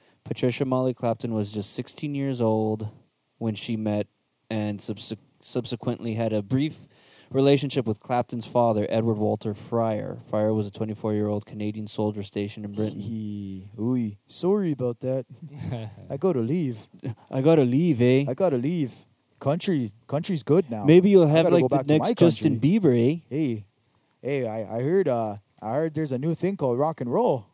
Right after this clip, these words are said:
Speaker 2: I hope, uh, I hope that it comes to England.
Speaker 1: <laughs>
Speaker 2: That'll be something.
Speaker 1: I-, in order to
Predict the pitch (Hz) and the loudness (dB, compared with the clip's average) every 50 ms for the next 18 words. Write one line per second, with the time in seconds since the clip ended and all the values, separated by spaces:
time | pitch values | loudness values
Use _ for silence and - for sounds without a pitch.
0 | _ _ - - 110 120 147 175 185 - - 127 123 117 110 107 104 110 - _ | _ _ -12 -8 -6 -4 -2 -2 -4 -2 -2 -2 -2 -2 -4 -6 -8 -10 -16 _
1 | _ - 104 110 131 156 165 - - 139 131 127 - 147 160 165 151 - 131 120 | _ -12 -8 -6 -6 -6 -6 -6 -6 -6 -6 -4 -4 -6 -8 -6 -6 -6 -4 -2
2 | 127 190 247 226 147 123 117 113 110 - - - - - _ _ _ _ _ _ | -2 -2 -2 -2 -4 -4 -4 -6 -8 -12 -14 -16 -16 -18 _ _ _ _ _ _
3 | _ - 110 101 101 127 160 165 131 110 117 113 - 127 120 117 - 120 113 113 | _ -8 -6 -6 -4 -2 0 2 2 0 0 -4 -6 -8 -10 -10 -8 -10 -12 -12
4 | 117 _ _ _ _ _ _ _ - 135 131 131 - 131 139 139 156 185 190 196 | -12 _ _ _ _ _ _ _ -2 0 0 0 0 0 2 4 6 6 6 4
5 | 175 160 - | 4 2 2